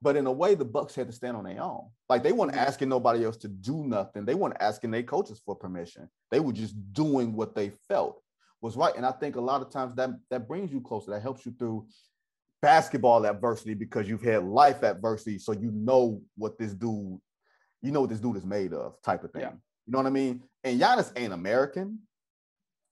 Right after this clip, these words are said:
Speaker 1: You know what I mean? Like, he ain't grow up like we grew up with the type of stuff that we had to see and to feel it in that way.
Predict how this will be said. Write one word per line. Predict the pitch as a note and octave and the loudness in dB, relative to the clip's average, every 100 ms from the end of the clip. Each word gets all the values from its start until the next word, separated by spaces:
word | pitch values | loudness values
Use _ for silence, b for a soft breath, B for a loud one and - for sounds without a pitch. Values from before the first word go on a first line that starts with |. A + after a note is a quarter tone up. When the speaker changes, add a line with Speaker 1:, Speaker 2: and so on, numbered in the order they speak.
| - | 0
Speaker 1:
You | F3+ | 6
know | F#3+ | 10
what | G3 | 10
I | |
mean? | G#3 G#3+ A3 | 8 6 4
Like, | F#3 E3+ | 4 4
he | G3+ | 2
ain't | A#3+ A#3+ F#3 | -2 0 0
grow | B2+ F3 E3 | 4 6 6
up | D#3 - | 4 4
like | D3 C3+ | 4 4
we | C3 D3 | 0 -8
grew | A2+ C#3+ | -2 2
up | C3 A2 | 2 0
with | C3+ | -6
the | A2+ | 0
type | C3+ A#2+ | 0 0
of | A2+ | -2
stuff | - B2 - _ - | -2 -2 -2 _ -6
that | A#2 | -4
we | B2+ | -2
had | B2 A#2+ | 0 -2
to | G#2 | -4
see | F#2+ C#3 C3 | -8 -4 -2
and | A2 - | -2 -6
to | F2 - - - | -12 -12 -14 -2
feel | C#3+ G2+ | 0 0
it | E2 - | -2 -8
in | G2 G2 | -10 -6
that | F2+ A#1+ | -4 -4
way. | F2 D#2+ - | -4 -6 -8